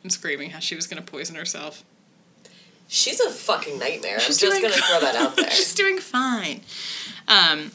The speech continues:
Speaker 1: so not long after this dramatic incident, however, Godin, uh, Sparkle Water boyfriend, dies. And he is wildly in debt 'cause he is, like, a hard partying, good time boy.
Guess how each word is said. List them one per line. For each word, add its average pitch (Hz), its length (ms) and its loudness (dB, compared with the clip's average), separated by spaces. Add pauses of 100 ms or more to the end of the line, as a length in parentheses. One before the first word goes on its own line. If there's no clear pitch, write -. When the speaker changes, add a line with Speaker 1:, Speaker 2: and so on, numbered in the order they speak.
(720)
Speaker 1:
so 214 200 6
not 208 340 4
long 208 260 4
after 180 240 2
this 165 140 0
dramatic 165 480 2
incident, 269 400 2
however, 190 440 0
Godin, 170 760 0 (440)
uh, 151 220 2
Sparkle 147 400 -2
Water 151 180 -4
boyfriend, 143 400 -6
dies. 143 460 -2 (460)
And 165 300 4
he 214 140 -2
is 180 180 -2
wildly 175 840 2
in 143 160 -4
debt 123 300 -2
'cause 147 160 -4
he 147 120 -6
is, 143 140 -4
like, 143 140 -6
a 143 60 -4
hard 143 320 -4
partying, 131 440 -8
good 139 180 -8
time 151 240 -8
boy. 127 400 -4